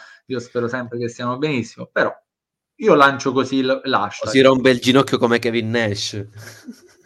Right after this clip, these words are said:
Speaker 1: Eh, no, no, Madonna, Madonna, l'hai lanciata troppo alta, troppo alta,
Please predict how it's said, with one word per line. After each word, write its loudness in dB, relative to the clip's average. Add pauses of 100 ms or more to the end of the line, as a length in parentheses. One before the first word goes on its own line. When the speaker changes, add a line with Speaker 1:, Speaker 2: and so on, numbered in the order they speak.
(100)
Speaker 1:
Eh, -14 (200)
no, 2 (200)
no, 2 (120)
Madonna, -6
Madonna, -2
l'hai 0
lanciata 4
troppo 8
alta, 4
troppo 2
alta, -6